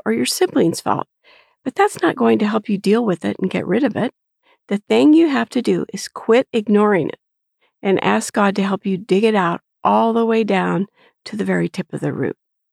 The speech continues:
Though I'm using the illustration of envy, the same process is necessary for all kinds of weeds,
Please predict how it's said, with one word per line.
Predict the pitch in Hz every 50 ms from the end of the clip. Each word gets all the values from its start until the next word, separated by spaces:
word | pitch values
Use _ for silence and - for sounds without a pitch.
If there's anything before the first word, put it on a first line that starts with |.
| _ _ _ _ _ _ -
Though | 226 226 226
I'm | 226 220 226 220
using | 226 247 269 277 - 285 269 254
the | 233 202 -
illustration | - 190 190 196 - - 208 196 190 - - 175
of | 170 - -
envy, | - 240 247 226 196 175 156 175 - _ _ _ _ _ _
the | -
same | - - - 359 392 359
process | - - 190 185 190 - - 185 185 - -
is | - - 196 -
necessary | 196 196 208 226 - 220 208 - - 160 151 160 165 -
for | _ - - - -
all | - 233 254 262 262 262 - _ _ _ _ _ _ -
kinds | - - - 226 226 226 233 233 - 226
of | 208
weeds, | 202 202 208 226 233 202 160 143 131 143 - - -